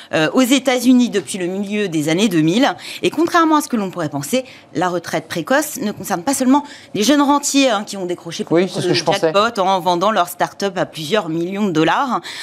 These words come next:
Speaker 1: Euh, non, ça concerne avant tout des travailleurs lambda qui s'obstinent avec beaucoup d'organisation, de rigueur, d'anticipation à gagner et entretenir leur indépendance financière loin du monde du travail.
Speaker 2: C'est-à-dire qu'ils jouent vraiment les écureuils,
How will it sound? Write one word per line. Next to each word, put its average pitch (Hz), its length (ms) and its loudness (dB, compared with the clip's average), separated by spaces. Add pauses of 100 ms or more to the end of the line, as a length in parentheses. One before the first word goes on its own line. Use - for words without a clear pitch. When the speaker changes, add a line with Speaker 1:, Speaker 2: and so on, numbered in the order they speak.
(220)
Speaker 1:
Euh, 180 240 2
non, 262 180 4
ça 247 200 -2
concerne 247 340 -2
avant 220 180 -2
tout 311 140 -6
des 220 120 0
travailleurs 254 400 0
lambda 247 480 4 (320)
qui 370 140 -4
s'obstinent 349 440 -2
avec 220 200 0
beaucoup 190 180 -10
d'organisation, 185 800 -2 (260)
de 180 60 2
rigueur, 220 440 2
d'anticipation 262 960 0 (360)
à 233 60 -4
gagner 277 480 2
et 190 60 -10
entretenir 233 720 -2 (200)
leur 220 300 2
indépendance 220 500 -2
financière 214 540 -4 (240)
loin 175 420 2 (160)
du 156 160 -4
monde 262 240 4 (140)
du 220 280 0 (140)
travail. 165 420 2
Speaker 2:
C'est-à-dire 165 340 0
qu'ils 165 100 -2
jouent 175 120 0
vraiment 180 200 2
les 165 160 0
écureuils, 170 400 0